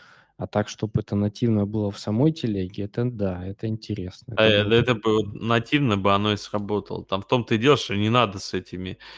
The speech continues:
Speaker 2: Я бы ни с кем бы из текущих проектов бы коллабы не мутил, потому что сам, мне кажется, Telegram может сделать все гораздо лучше. И опять же, я жду прототипа просто. Не обязательно вот, э, она метавселенная, это уже готово. Мы можем из чатика в чатик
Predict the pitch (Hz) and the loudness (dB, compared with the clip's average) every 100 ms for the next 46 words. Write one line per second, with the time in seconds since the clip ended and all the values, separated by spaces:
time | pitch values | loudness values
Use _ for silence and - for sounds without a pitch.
0 | - - 104 104 113 110 - 123 104 98 | -10 0 0 2 2 0 0 0 0 0
1 | 92 - 92 104 - - 110 131 98 92 | -4 -8 -6 -6 -8 -2 0 0 -2 -8
2 | - - 98 104 98 98 95 98 104 - | -8 -2 0 0 -2 -6 -6 -6 -6 -6
3 | 90 - - 90 92 92 - 90 90 90 | -8 -8 -12 -10 -8 -10 -8 -6 -6 -8
4 | - - - - - - 107 95 95 90 | -12 -20 -20 -20 -8 0 0 0 -4 -6
5 | 98 - - 98 101 113 110 104 98 92 | -8 -8 -6 -4 -2 0 2 0 -6 -6
6 | 98 95 101 98 - 92 98 95 95 90 | -8 -4 -2 -2 -4 -8 -6 -4 -4 -4
7 | 98 120 - 95 - 139 104 95 - - | -2 -2 0 0 4 2 2 -4 -6 -20
8 | - - _ _ _ - 117 117 101 139 | -20 -20 _ _ _ 2 4 4 4 0
9 | 160 123 107 113 - 107 87 - 90 - | 0 -4 -2 -2 -2 -6 -6 -10 -12 -14
10 | 95 101 104 101 131 147 - 107 104 98 | -8 -4 -4 0 0 0 -2 0 2 0
11 | 92 95 - - 95 92 92 87 67 104 | -2 -6 -8 -6 -4 -2 -2 -2 -2 2
12 | 123 117 110 104 - 135 120 101 95 95 | 4 2 0 -4 0 2 2 0 -4 -6
13 | 98 104 95 95 - 92 90 - - 98 | -4 -4 -2 -4 -2 -4 -4 -8 -6 -4
14 | 104 98 101 98 - 120 113 90 - - | -4 -2 -4 -4 0 0 0 -4 -8 -2
15 | 104 95 | -2 -2